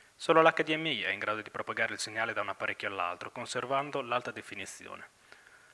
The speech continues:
Qualora il collegamento venisse effettuato attraverso una scarta, un adattatore scarta H D M I o i cavetti colorati giallo, bianco e rosso,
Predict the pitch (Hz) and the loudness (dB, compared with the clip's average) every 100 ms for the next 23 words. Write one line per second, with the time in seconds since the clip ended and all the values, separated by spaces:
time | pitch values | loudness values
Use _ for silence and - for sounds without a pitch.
0 | - 110 143 175 147 117 113 113 131 110 | -8 0 4 4 4 0 0 -2 -4 -4
1 | 104 110 104 - 101 107 117 - 98 104 | -6 -4 -6 -6 -4 -2 -2 0 0 -2
2 | - 104 - - 110 87 85 - - 98 | -4 -4 -2 2 4 4 0 -12 -6 -4
3 | 95 92 95 113 113 - - 113 120 107 | -4 -4 -6 -4 -4 -2 2 2 2 -2
4 | 107 107 107 107 120 101 95 104 - 98 | -4 -2 -2 -2 -4 -6 -6 -6 -4 -2
5 | 127 117 101 98 113 - 104 107 110 101 | -4 -4 -2 4 4 2 -2 0 0 0
6 | 107 110 110 95 - - | -2 -2 -6 -8 -8 -8